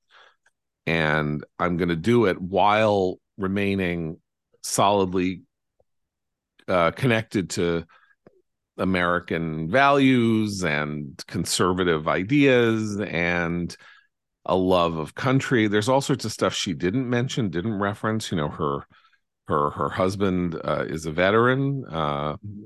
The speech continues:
uh, and, uh, you know, served his country. Um, and so there's stuff that's gonna come out over time that will,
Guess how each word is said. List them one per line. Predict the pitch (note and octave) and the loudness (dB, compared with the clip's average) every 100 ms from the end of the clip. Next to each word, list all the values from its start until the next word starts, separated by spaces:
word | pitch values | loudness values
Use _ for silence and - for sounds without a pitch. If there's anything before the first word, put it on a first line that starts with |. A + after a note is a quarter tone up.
| A#2 | -6
uh, | D2 C#2 D#2+ - - - | -6 -6 -8 -14 -16 -14
and, | E2 D#2+ C#2+ | -12 -12 -8
uh, | C#2+ C2+ C2+ _ _ _ _ _ - | -6 -8 -10 _ _ _ _ _ -4
you | |
know, | F2 C2+ F2+ - _ _ _ _ _ _ _ | -2 -2 -6 -14 _ _ _ _ _ _ _
served | - G#2+ F#2 E2+ | -2 2 2 0
his | - | -4
country. | B2+ B2 C#3 C#3+ D#3 - | -2 0 0 0 -2 -2
Um, | F2 D#2+ D#2+ D2 _ | 0 0 0 -4 _
and | - E2+ D2+ D2+ D2+ - - _ _ _ _ _ _ - | -4 -2 -2 -2 -4 -6 -12 _ _ _ _ _ _ 0
so | D3+ | 4
there's | C3 A#2+ - | 4 2 -2
stuff | - - F#3 D#3 - | -6 2 2 2 0
that's | A#2 - | -2 0
gonna | B2+ G2 | -2 -2
come | - G#2 | -2 0
out | G#2 E2+ D#2+ | 2 2 0
over | D2+ D2+ D#2+ | -2 -4 -8
time | - B2 A2+ E2 C#2+ D2 - _ F#2 | -4 0 0 0 -4 -8 -12 _ -4
that | E2 C2+ | -2 -2
will, | D2 D2+ | -4 -4